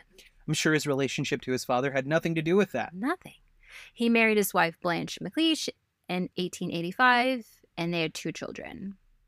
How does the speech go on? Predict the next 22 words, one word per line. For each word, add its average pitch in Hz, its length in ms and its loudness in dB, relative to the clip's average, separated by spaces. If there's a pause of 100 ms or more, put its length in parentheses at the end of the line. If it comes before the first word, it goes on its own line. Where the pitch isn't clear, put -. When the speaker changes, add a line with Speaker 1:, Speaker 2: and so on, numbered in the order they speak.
(640)
Speaker 2:
Billings 240 400 2
was 180 180 -2
an 170 80 -2
industrialist 180 960 -2
tycoon, - 480 -8 (220)
philanthropist, 214 840 -2 (520)
art 254 200 12
collector, 220 680 0 (640)
and 185 120 0
a 175 80 -2
total 185 580 -4
horse - 300 -8
boy. - 400 -14
Speaker 1:
Horse 196 300 6
boys 185 380 6
represent. 180 840 6 (1080)
Speaker 2:
Dubbed, 233 460 6
quote, 233 380 4
"the 214 120 0
American 202 520 0
Horse 202 320 0
King" 196 480 -6